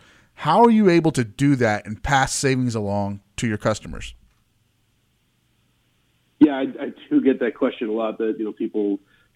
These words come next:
Speaker 2: see, you know, the big companies, Fanatics and Steiner, and they're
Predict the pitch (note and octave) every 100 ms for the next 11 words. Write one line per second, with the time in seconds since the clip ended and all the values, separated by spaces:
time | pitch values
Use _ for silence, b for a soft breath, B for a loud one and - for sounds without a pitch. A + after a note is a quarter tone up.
0 | _ A#2 A2 G2+ G2+ G#2 G#2 G2 F#2 F#2+
1 | A#2+ - G#2+ F#2+ A2+ G#2 G2+ G2+ - G#2
2 | - G2+ G2+ G2 G2 G2